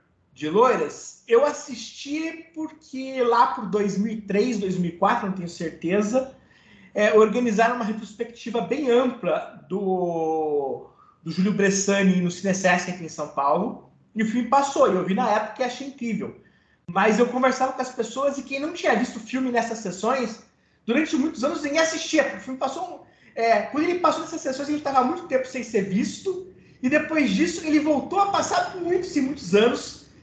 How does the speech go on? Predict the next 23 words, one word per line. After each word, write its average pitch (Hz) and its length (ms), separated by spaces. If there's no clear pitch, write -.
que 311 60
ele 330 140
praticamente 294 720
não 294 160
era 320 100
exibido. 240 440
Ele 190 120
passava 277 380
uma 269 220
vez 302 320
ou 294 100
outra, 294 680
escondido 262 800
aqui - 200
e 240 60
ali. 233 280
Aí 294 400
quando 311 420
o 226 840
Bressani 208 460
fez 208 400
o 202 60
Beduíno, 233 840